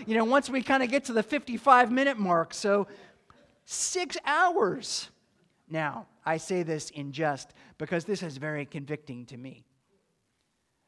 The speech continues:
Uh, sometimes I will admit that I get a little bit antsy when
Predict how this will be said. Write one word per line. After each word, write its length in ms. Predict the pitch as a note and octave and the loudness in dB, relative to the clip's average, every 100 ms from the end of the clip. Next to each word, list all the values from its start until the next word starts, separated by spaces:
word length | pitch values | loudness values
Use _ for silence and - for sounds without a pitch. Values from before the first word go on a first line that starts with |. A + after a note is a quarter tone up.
| _ | _
Uh, 120 | - D#3 | -12 -10
sometimes 640 | - A#3+ A#3 G3 F#3+ G3 | -6 -4 -2 0 0 0
I 180 | E3+ F3 | 0 0
will 180 | F3 | 0
admit 320 | E3+ F#3+ G3+ G3 | -2 0 -2 -2
that 100 | E3+ | -4
I 80 | |
get 140 | E3 F#3 | -2 -2
a 40 | |
little 200 | F#3 F3+ | 0 0
bit 260 | E3 E3 - | 0 -2 -4
antsy 500 | F#3+ G#3+ - F3 F3+ | -8 -8 -6 -6 -6
when 380 | D#3 E3 E3 | -4 -2 -4